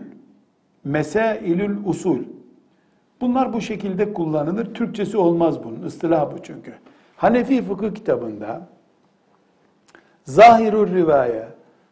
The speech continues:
zahirul mezhep, mesailül usul ve tire rivayetül asıl. Rivayetül asıl. Böyle bir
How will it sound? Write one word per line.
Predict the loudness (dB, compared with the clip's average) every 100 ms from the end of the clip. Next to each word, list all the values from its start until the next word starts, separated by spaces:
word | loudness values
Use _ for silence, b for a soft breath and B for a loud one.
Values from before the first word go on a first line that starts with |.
| -12
zahirul | 6 8 8 6 0 0
mezhep, | 0 0 -2 -4 -8 -12 b b b 0
mesailül | 2 4 4 2 0 -2 -2
usul | -4 -6 -4 -2 -4 -8 -20 _ _ _ _ -8
ve | -4 -4 2
tire | 4 6 6 2 -10 -18 -20 _ _ _ _ _
rivayetül | -4 4 4 6 6 6 4 2 0 0 -2 -2 0
asıl. | 4 4 4 -4 -6 -14 -20 _ _ _ _ _ _ _
Rivayetül | 0 4 6 8 10 10 8 4 0 0 -2 -4 -14 0
asıl. | 4 4 2 -6 -8 -16 _ _ _ _ _ _ _ _ _ _ _ _ 2
Böyle | 4 4 0
bir | -2